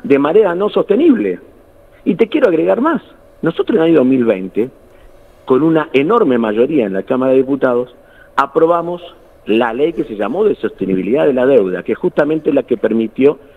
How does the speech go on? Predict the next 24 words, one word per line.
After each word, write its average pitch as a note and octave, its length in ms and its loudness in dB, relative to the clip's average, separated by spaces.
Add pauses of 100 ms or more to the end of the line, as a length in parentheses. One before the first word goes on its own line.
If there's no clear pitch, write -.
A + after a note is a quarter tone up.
(180)
avanzar A#2 500 -2
en C#3+ 80 0
la C3 80 0
renegociación A2 1000 0 (400)
con A2+ 200 2
los A2 180 -6
tenedores A#2 480 2
privados A2+ 540 0
de F#2+ 120 0
deuda, E2+ 400 -6 (200)
principalmente D3+ 640 -2
en B2 60 0
moneda A2 360 -2
extranjera. - 520 -8 (680)
Eh, B2+ 1080 -2 (140)
¿sabes F3+ 220 -2
qué G3 60 -4
estás? C#3+ 200 -2 (160)
Eh, A#2+ 200 -6
eso F3 260 0
tenía D3 160 0
un D3+ 80 2
artículo D3+ 400 2
uno, A2 320 -6